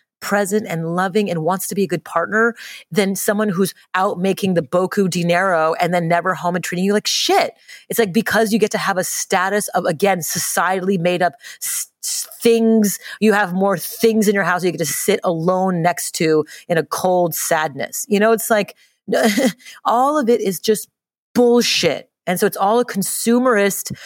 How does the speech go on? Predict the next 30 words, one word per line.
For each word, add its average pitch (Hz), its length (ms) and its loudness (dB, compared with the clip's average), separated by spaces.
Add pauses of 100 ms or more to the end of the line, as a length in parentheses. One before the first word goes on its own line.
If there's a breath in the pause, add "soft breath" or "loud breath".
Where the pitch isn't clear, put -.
(140)
I, 190 140 0
it's - 160 -2
again 233 200 2
in 190 80 0
my 175 140 2
book. 165 320 0
It's 170 100 -2
like, 165 140 -2
what, 165 240 0
how 202 240 0
did 226 160 2
this 220 140 2
consumerist 190 500 0
mentality 160 400 -2
come 214 220 -2
from? 202 280 -2 (260 loud breath)
Where 208 300 4
did 220 120 4
it - 20 -20
come 190 180 -2
from? 175 320 -2 (200 loud breath)
How 214 200 0
did 247 140 2
we 233 80 4
even 196 180 2
get, 190 300 -2 (120)
get 180 180 0
into 202 180 -2
this 190 160 2
whole 190 340 0